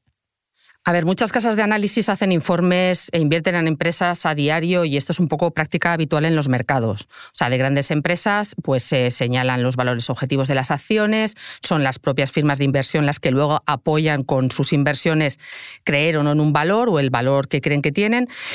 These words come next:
Eh, lo que tiene que quedar claro siempre es que hay un conflicto de interés y que esas firmas han, están invirtiendo aquí o allá. O sea, hay que como intentar que quede claro dónde están metidas y sobre qué están opinando.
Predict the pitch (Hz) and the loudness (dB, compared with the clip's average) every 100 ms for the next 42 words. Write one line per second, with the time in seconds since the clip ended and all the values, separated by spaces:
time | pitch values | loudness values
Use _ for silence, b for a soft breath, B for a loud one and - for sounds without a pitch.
0 | B B - 185 180 185 180 202 226 247 | B B -2 2 2 2 2 0 2 2
1 | 247 233 233 214 240 240 - 196 190 185 | 0 0 0 0 0 0 0 0 0 0
2 | 196 220 208 202 208 233 226 160 175 185 | 0 0 0 0 0 0 0 -2 -2 -2
3 | - 214 233 247 - 180 170 165 170 175 | -2 0 0 0 -2 -2 0 0 0 -2
4 | - 170 185 180 156 185 175 - 190 151 | -2 0 2 0 0 0 0 0 0 0
5 | 127 113 - 139 131 135 147 165 156 165 | 0 -4 -2 -2 0 0 0 -2 0 0
6 | 143 147 143 139 143 160 180 - 156 156 | 2 0 0 0 0 0 -2 -4 -2 0
7 | 160 160 170 170 196 151 156 165 - 180 | -2 0 0 0 0 0 0 0 0 0
8 | 180 220 220 220 185 160 143 131 139 165 | 0 0 0 0 -2 0 -2 -2 -2 0
9 | 143 131 123 120 120 | 0 0 0 0 -2